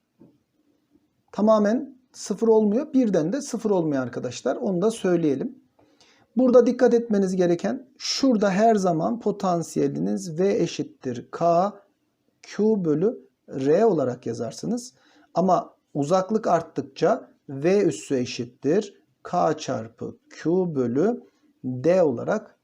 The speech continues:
yazmak zorundasınız arkadaşlar. İçeride ve yüzeydeki potansiyel daima birbirine eşittir diyoruz. Unutmayın bunu.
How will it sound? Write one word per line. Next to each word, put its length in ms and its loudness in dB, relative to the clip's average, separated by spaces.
yazmak 500 -2
zorundasınız 640 -2
arkadaşlar. 640 -4
İçeride 580 6
ve 60 6
yüzeydeki 720 2
potansiyel 760 -2
daima 520 -2
birbirine 720 -2
eşittir 760 -2
diyoruz. 640 0
Unutmayın 680 -4
bunu. 240 -4